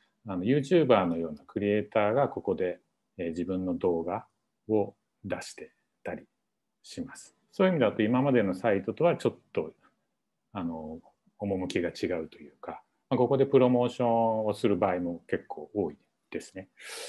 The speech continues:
あの、まあ、YouTuberみたいな人たちを、に、えー、何かしらを、えー、体験してもらって、えー、何かプロモーションに使うみたいな、そんな使い方です。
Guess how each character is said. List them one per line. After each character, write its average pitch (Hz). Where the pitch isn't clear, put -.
あ 92
の、 78
ま 123
あ、 -
YouTuber 120
み 95
た 101
い 101
な 139
人 135
た 110
ち -
を、 214
に、 180
え 92
ー、 -
何 87
か 95
し -
ら 101
を、 147
え 90
ー、 85
体 90
験 82
し -
て -
も 82
ら -
っ -
て、 156
え 82
ー、 -
何 80
か 76
プ 98
ロ 80
モ -
ー -
シ -
ョ -
ン 73
に 139
使 -
う -
み -
た -
い -
な、 -
そ -
ん 131
な 123
使 -
い 98
方 87
で 80
す。 -